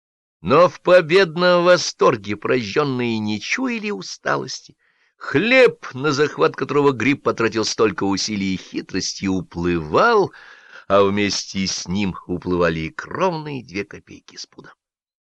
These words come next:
"Дайте мне простыню!" — тихо прошептал Гриб.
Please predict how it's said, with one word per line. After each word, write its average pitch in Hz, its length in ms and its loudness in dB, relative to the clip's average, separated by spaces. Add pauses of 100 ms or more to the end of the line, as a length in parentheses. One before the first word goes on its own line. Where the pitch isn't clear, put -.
"Дайте 135 540 0
мне 226 300 0
простыню!" — 247 1080 2 (460)
тихо - 260 -10
прошептал 156 480 -4
Гриб. 139 240 -4